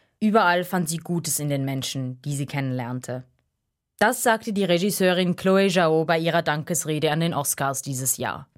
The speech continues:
Und so ergeht es auch der Protagonistin in ihrem Film Nomadland. In Nomadland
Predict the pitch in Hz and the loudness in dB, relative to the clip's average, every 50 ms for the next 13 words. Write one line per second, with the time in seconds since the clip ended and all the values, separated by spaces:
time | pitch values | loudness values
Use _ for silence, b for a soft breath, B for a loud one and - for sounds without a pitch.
0 | _ _ _ _ _ _ _ _ _ _ _ 170 170 165 - - 175 170 185 220 | _ _ _ _ _ _ _ _ _ _ _ -2 0 2 2 2 4 4 4 4
1 | - - 185 180 165 190 196 180 185 - - 180 190 185 - 208 196 - 208 202 | 4 2 0 0 2 0 2 2 2 2 4 2 2 2 2 -2 0 0 2 0
2 | 214 202 208 190 175 160 160 - 190 180 180 180 175 175 175 170 190 180 - - | 2 2 2 2 2 2 0 2 2 2 2 4 4 2 2 2 0 0 2 2
3 | 160 156 156 165 165 170 175 165 143 131 - 131 120 101 90 78 - - - _ | 2 2 4 4 4 4 4 2 2 0 -2 -6 -8 -8 -8 -10 -12 -14 -16 _
4 | _ _ _ _ _ _ _ _ _ _ _ - 170 175 185 208 254 285 247 175 | _ _ _ _ _ _ _ _ _ _ _ 0 2 4 6 6 6 6 4 4
5 | 165 165 160 170 175 185 | 2 0 0 0 -2 -6